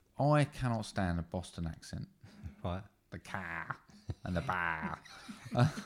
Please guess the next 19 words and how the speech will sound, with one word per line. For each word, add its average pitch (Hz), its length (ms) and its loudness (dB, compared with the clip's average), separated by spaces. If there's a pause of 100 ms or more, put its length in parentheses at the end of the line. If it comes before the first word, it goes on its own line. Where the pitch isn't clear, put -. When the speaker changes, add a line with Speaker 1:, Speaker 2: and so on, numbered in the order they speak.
(880)
Speaker 1:
irritates 123 560 8
the 107 60 -2
shits - 380 0
out 95 140 6
of 92 80 6
me, 92 120 6
no 101 200 6
matter 107 260 8
what 101 200 4
film 95 280 6
it, 92 80 4
it, 101 260 0
like, 101 180 6 (140)
Departed, 92 580 4
even 92 280 2
the 90 60 2
parts 90 360 0
in 92 120 -2
Departed 87 500 -2